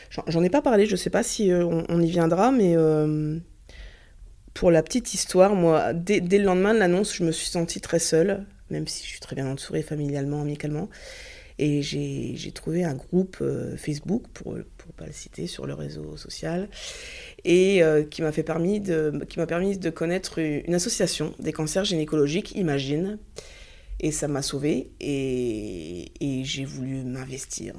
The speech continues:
dans cette association. Je suis, <laughs> j'ai été promue référente Grand Est, euh,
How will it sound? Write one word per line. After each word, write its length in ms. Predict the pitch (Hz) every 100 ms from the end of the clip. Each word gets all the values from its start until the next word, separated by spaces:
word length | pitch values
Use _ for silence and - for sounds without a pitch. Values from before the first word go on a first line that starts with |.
| 104 107 -
dans 140 | 151
cette 200 | - - 131
association. 720 | - 143 - 120 - 160 285
Je 120 | -
suis, 360 | 147 - - 175
<laughs> 160 | 160 151
j'ai 140 | 160
été 180 | 151 185
promue 460 | - 180 175 196
référente 500 | 175 175 175 175 175
Grand 300 | 185 175 160
Est, 320 | 160 180 175 151
euh, 300 | 135 127